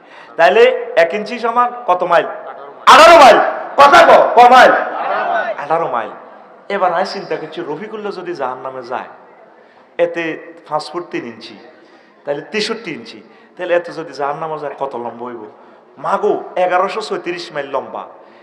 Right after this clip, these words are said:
এতে বুক ধরছি আঠারো ইঞ্চি, বেশি ধরি না। কত ইঞ্চি? আঠারো। আঠারো ইঞ্চি রে, যদি এই আঠারো দি গুণ দি, কেমন? তাহলে হইব কত? তিনশো চব্বিশ মাইল এতে বুকে ছাতি।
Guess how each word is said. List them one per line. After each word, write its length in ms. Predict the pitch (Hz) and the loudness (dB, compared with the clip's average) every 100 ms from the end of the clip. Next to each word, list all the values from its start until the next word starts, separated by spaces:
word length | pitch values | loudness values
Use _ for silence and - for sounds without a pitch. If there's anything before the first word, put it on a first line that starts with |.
| _ | _
এতে 240 | 151 151 180 | -12 -10 -12
বুক 340 | 175 175 175 | -6 -6 -4
ধরছি 320 | 196 - 196 208 - - _ - | -8 -8 -16 -20 -20 -20 _ -18
আঠারো 300 | - 139 143 | -12 -10 -10
ইঞ্চি, 340 | 113 104 104 - _ _ | -12 -16 -20 -20 _ _
বেশি 200 | 131 143 | -16 -16
ধরি 220 | 143 135 123 | -12 -12 -12
না। 100 | 104 | -6
কত 200 | 165 170 | -4 -2
ইঞ্চি? 320 | 190 180 156 - - - | -6 -8 -12 -14 -20 -20
আঠারো। 240 | - 165 135 - - | -14 -12 -12 -16 -2
আঠারো 320 | 135 160 185 | 0 2 2
ইঞ্চি 280 | 202 - 202 | 0 -2 -4
রে, 280 | 214 240 - - - - - 151 147 | -4 -4 -8 -16 -20 -20 -20 -16 -10
যদি 420 | 170 165 170 160 - 147 | -8 -8 -12 -14 -14 -12
এই 240 | 151 143 - | -10 -10 -2
আঠারো 320 | 147 165 190 | 2 2 0
দি 140 | 196 190 | -2 -4
গুণ 260 | 196 165 | -4 -4
দি, 160 | 127 117 - - - - | -8 -14 -16 -20 -18 -2
কেমন? 280 | 214 240 127 - - - - - | 2 2 0 -4 -14 -18 -20 -8
তাহলে 280 | 139 160 202 | -4 0 2
হইব 180 | 196 | 2
কত? 300 | 202 185 139 - - | 0 -2 -2 -8 -8
তিনশো 320 | 185 - 214 | -8 -6 -8
চব্বিশ 500 | - 185 - 135 - | -6 -8 -8 -14 -10
মাইল 180 | 139 139 | -8 -8
এতে 200 | - 139 | -10 -12
বুকে 360 | 131 127 120 | -12 -14 -14
ছাতি। 420 | - 208 - 117 | -16 -18 -18 -18